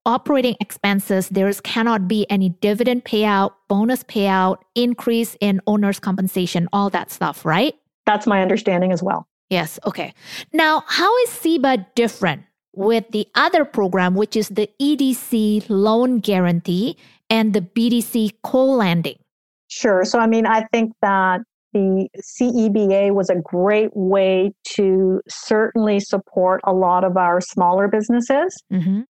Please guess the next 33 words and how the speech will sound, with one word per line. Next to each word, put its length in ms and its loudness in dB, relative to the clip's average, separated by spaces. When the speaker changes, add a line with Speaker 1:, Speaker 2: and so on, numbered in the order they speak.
Speaker 2:
But 260 0
there 300 2
are, 540 2
and 140 4
again, 220 2
to 120 -4
your 160 0
point, 380 2
you 60 2
know, 120 2
there 120 2
was, 320 -2
there, 260 0
there 140 -2
certainly 380 -2
is, 140 -4
um, 360 0
more 180 0
criteria 560 0
around 280 0
what 160 0
the 80 -4
funds, 440 -2
uh, 180 0
can 180 0
be 60 0
used 320 0
for 200 2
or 120 2
support. 600 -2
Speaker 1:
Mm-hmm. 120 2
Speaker 2:
Whereas 640 2
the, 360 2